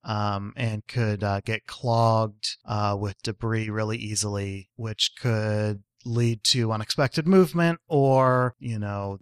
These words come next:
the system, uh, not responding to movement properly. And yeah, uh, pr-,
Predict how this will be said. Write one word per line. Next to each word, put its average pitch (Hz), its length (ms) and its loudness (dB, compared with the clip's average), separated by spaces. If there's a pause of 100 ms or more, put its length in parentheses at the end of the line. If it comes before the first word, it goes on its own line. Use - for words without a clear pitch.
(140)
the 110 240 -6
system, 110 680 -2
uh, 107 280 -8
not 117 280 0
responding 113 540 0
to - 120 -6
movement 107 360 -10
properly. 101 640 -8
And 98 240 -16 (240)
yeah, 185 320 6
uh, 156 240 4
pr-, - 180 -6